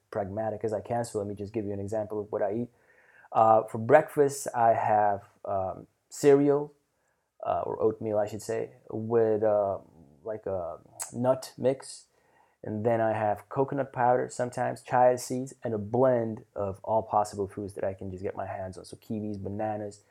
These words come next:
uh, apples, uh, strawberries, blueberries, wh-, whatever you can. Just blend it in and then drink it with different types of, of non-dairy milk. So either, uh, soy milk, but less and less that because I, I really been,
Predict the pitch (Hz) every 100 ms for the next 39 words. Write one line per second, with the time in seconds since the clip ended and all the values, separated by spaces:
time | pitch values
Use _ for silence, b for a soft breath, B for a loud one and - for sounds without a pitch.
0 | b b b b 95 92 90 123 117 113
1 | 107 107 104 101 - 98 95 90 85 87
2 | - - 117 110 104 98 110 113 104 104
3 | 101 101 - - - 170 160 131 117 104
4 | 104 110 95 98 113 139 147 143 - -
5 | b b b b 139 135 123 175 196 190
6 | 175 165 - _ _ 143 131 131 _ _
7 | _ _ _ _ 196 202 202 147 139 151
8 | 151 147 139 110 113 - _ 120 107 107
9 | 120 127 123 120 117 117 110 107 101 110
10 | 104 98 - 110 110 127 123 110 104 101
11 | - 98 101 87 - - 135 147 156 160
12 | 113 - - 135 - 120 120 120 113 117
13 | 120 117 110 110 110 - - 107 110 113
14 | 113 110 104